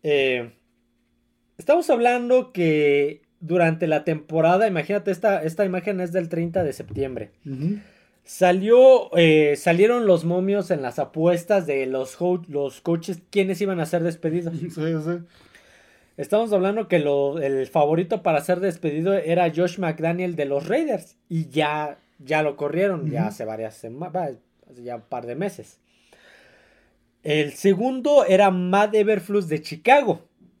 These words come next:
Speaker 1: De él todavía no se habla, pero no me
Speaker 2: Pero,
Speaker 1: sorprendería
Speaker 2: sí, sí,
Speaker 1: que
Speaker 2: sí.
Speaker 1: en, en estos días, en estas semanas, también
Speaker 2: Ujú,
Speaker 1: lo corten.
Speaker 2: lo anuncien.
Speaker 1: El tercero era Ron Rivera de los Commanders.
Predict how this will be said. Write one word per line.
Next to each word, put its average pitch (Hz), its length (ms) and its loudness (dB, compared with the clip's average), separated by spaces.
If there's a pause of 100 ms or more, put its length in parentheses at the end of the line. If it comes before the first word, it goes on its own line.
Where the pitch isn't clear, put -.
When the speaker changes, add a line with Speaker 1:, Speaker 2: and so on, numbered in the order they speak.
(280)
Speaker 1:
De 127 300 -6
él 160 140 -10
todavía 196 400 4
no 190 160 -2
se 175 120 0
habla, 175 320 0
pero 123 220 -6
no 135 120 -8
me - 80 -4
Speaker 2:
Pero, - 120 -2
Speaker 1:
sorprendería 139 720 2
Speaker 2:
sí, 170 60 0
sí, 170 80 -4
Speaker 1:
que 151 80 2
Speaker 2:
sí. 135 60 0
Speaker 1:
en, 131 220 -10
en 135 180 -8
estos 160 340 -4
días, 170 340 0
en 139 120 -8
estas 147 220 -8
semanas, 156 480 -4
también 123 300 -6
Speaker 2:
Ujú, 127 100 -6
Speaker 1:
lo - 60 -14
corten. 170 280 0
Speaker 2:
lo 135 120 0
anuncien. 139 540 -4 (1200)
Speaker 1:
El 135 180 -10
tercero 226 640 2
era 180 500 4
Ron 185 300 -2
Rivera 190 380 4
de 170 100 0
los 143 220 -2
Commanders. 175 720 -4